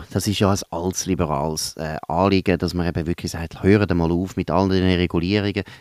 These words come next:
Die meisten Regulierungen kannst du umgehen und häufig tut man eben dann noch das Ziel nicht erreichen. Und es ist ironisch, dass die, die S P, ausgerechnet die S P, wo immer für das gekämpft hat, genau zeigt, dass man da jetzt gut kann ausweichen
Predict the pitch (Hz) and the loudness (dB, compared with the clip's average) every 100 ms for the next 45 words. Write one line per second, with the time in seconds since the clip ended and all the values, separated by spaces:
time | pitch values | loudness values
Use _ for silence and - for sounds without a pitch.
0 | - 127 160 - 113 104 92 92 104 101 | -4 -2 -2 -2 -4 -2 0 2 2 2
1 | 90 - 90 - 90 82 85 104 113 120 | 0 -2 -4 -2 -2 -2 4 6 8 6
2 | - - - 98 85 101 117 113 - 110 | 2 -16 -4 -2 0 0 0 -2 -4 -4
3 | 90 92 87 90 - - - 87 82 85 | -2 -4 -2 -2 -4 -10 -6 -4 -2 -2
4 | 82 73 78 98 98 113 110 127 143 131 | -4 -4 -4 0 2 2 2 2 6 8
5 | 151 202 180 - 123 - 135 156 - 143 | 8 8 4 4 0 0 -2 0 2 2
6 | - - 139 156 - 117 117 120 95 98 | 2 4 6 6 4 0 2 0 2 2
7 | - 117 104 - - 117 156 196 170 151 | 2 2 2 0 2 6 8 8 6 6
8 | 117 - - 90 104 - 104 95 - - | 4 2 0 2 2 2 2 2 0 -14
9 | - 156 135 104 110 131 - - 98 123 | 2 4 6 4 6 4 2 0 2 0
10 | - 120 110 101 98 101 92 - 120 117 | 2 2 4 4 6 6 4 6 8 8
11 | - 101 95 101 92 95 98 101 | 4 2 2 0 0 -2 0 -2